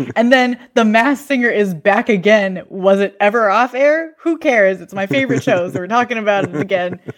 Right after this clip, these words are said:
Speaker 2: <laughs> Let's dive in. Let's go to the most, uh, serious news of the week.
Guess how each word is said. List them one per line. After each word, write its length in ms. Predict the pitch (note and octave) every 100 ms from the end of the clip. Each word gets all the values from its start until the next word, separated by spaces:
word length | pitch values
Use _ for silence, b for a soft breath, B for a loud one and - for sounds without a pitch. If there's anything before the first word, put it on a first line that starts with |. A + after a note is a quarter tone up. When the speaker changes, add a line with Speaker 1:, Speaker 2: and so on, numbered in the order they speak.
| B
Speaker 2:
<laughs> 300 | B B G#3+
Let's 420 | G#3+ A3+ B3+ C#4+ -
dive 320 | B3 B3+ A3+
in. 240 | G#3+ G#3
Let's 300 | A#3 C4 B3+ - - A#3
go 180 | F4+ F4+
to 160 | -
the 160 | B3+ B3
most, 520 | A3+ A3+ G#3+ G#3+ -
uh, 260 | G3 E3 D#3
serious 640 | - F4+ D#4+ F#3+ D#3+ -
news 240 | E3+ D#3+
of 100 | E3
the 80 | D#3+
week. 380 | D#3+ F#3+ C4+